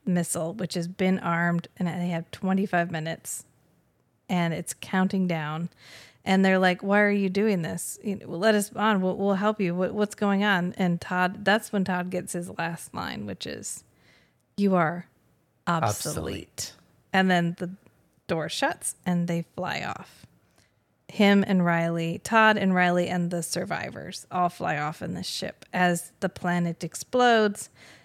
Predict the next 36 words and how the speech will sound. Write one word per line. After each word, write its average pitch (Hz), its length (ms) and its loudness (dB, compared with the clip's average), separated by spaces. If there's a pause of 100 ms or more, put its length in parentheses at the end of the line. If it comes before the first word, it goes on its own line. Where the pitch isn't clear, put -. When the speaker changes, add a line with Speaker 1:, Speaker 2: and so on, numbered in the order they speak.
(120)
Speaker 1:
and 180 240 2
they 170 120 0
set - 340 -2
course 180 340 0
for - 120 -8
the 170 100 -4
Trinity 185 480 0
Moons, 170 460 -2
which - 180 -10
is - 160 -8
where 175 140 -6
Sandra 185 440 0
was 185 180 -2
headed 214 260 0
in 226 140 2
the 269 100 -2
first 349 260 -6
place. - 460 -8 (1500)
And 208 540 2 (220)
then 190 280 4
he 190 180 2
picks - 360 -4
the 214 120 -4
kid 185 240 2
up 170 240 -2
'cause 180 200 -4
Nathan 190 420 4
walks 175 340 0
in 165 260 -4 (480)
and 180 240 2
he 190 120 4
holds 208 400 0
his 196 160 0
arms 180 360 0
up. 160 280 -6 (160)
Speaker 2:
Right. 139 440 6